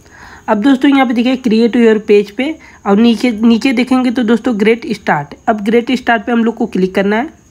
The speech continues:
अब click करने के बाद दोस्तों यहाँ पे आपको अपने page का नाम लिखना है, जो आपने सोचा होगा, पहले से सोच के रखेंगे तो अच्छा है,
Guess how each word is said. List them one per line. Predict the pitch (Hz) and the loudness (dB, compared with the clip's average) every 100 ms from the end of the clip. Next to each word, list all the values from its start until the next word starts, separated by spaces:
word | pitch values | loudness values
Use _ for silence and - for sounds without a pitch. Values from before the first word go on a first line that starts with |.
| _ _ _ _ - - - - | _ _ _ _ -20 -20 -20 -8
अब | - - | -6 -2
click | 262 277 277 | 0 0 0
करने | 254 262 | 0 0
के | |
बाद | 262 254 | 0 0
दोस्तों | 262 254 269 | -4 -2 0
यहाँ | 262 | 2
पे | 254 | 2
आपको | 262 254 - 254 | 0 0 -2 0
अपने | 226 240 247 | 0 0 -2
page | 254 233 240 | 0 0 0
का | - 240 | 0 0
नाम | 220 196 214 | 0 0 0
लिखना | 202 208 214 | -2 -2 0
है, | 214 | 0
जो | 185 220 | 0 2
आपने | 208 196 - 214 202 208 | 2 0 -2 -2 2 2
सोचा | 202 185 185 202 | 2 -2 2 2
होगा, | 202 196 | 0 -2
पहले | 196 190 196 | 0 0 0
से | 190 190 | 0 -4
सोच | 202 180 - | -2 -2 0
के | 190 | -2
रखेंगे | 180 190 185 | 2 2 2
तो | 180 | 0
अच्छा | 180 220 | -2 0
है, | 233 | 0